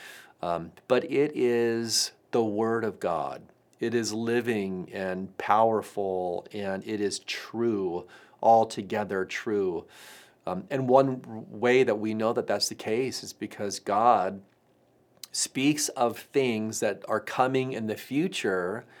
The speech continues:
as if they've already come to pass. Um, and in fact, you know, as you're reading the New Testament, what you'll come across many times is this phrase, um, "that it might be fulfilled,"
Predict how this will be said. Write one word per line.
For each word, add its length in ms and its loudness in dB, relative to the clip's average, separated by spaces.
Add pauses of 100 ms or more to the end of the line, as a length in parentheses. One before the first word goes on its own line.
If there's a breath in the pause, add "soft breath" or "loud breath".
(500 loud breath)
as 260 6
if 260 -4
they've 240 -2
already 640 2
come 260 -8
to 100 -8
pass. 760 -6 (460 soft breath)
Um, 280 -4
and 140 4
in 80 4
fact, 380 4 (300)
you 140 0
know, 100 4
as 120 0
you're 100 -4
reading 260 2
the 80 2
New 120 0
Testament, 800 -2
what 300 0
you'll 160 0
come 240 -2
across 540 0 (180 soft breath)
many 400 4
times 600 -6
is 240 -4
this 180 -2
phrase, 680 -2 (540 loud breath)
um, 440 -4 (800 soft breath)
"that 200 4
it 120 2
might 500 0
be 220 0
fulfilled," 800 0